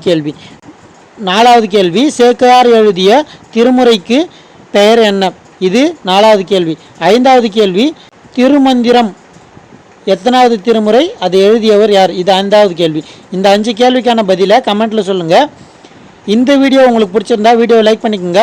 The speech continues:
உங்க ஃப்ரெண்ட்ஸுக்கு ஷேர் பண்ணி விடுங்க, மறக்காம நம்ம சேனலை சப்போர்ட் பண்ணுங்க. இந்த வீடியோ உங்களுக்கு எந்த அளவுக்கு யூஸ்ஃபுல்லா இருக்குன்றதையும் கமெண்ட்ல சொல்லுங்க.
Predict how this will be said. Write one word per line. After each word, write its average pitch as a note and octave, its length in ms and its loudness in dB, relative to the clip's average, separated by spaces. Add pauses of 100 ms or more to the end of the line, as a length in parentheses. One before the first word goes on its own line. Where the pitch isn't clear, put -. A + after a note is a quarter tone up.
உங்க A3+ 140 -6
ஃப்ரெண்ட்ஸுக்கு G#3 360 -4
ஷேர் A3 160 0
பண்ணி G#3+ 140 -2
விடுங்க, G3 260 -2
மறக்காம G#3+ 300 -2
நம்ம G3 180 -6
சேனலை G3 240 -2 (160)
சப்போர்ட் F#3+ 320 -2
பண்ணுங்க. F3+ 260 -2 (580)
இந்த A3+ 200 0
வீடியோ C#4+ 200 2
உங்களுக்கு A#3 300 0
எந்த A3 160 0
அளவுக்கு A#3+ 200 0
யூஸ்ஃபுல்லா A#3+ 300 0
இருக்குன்றதையும் A3 480 -2
கமெண்ட்ல A3 400 -2
சொல்லுங்க. F#3 300 0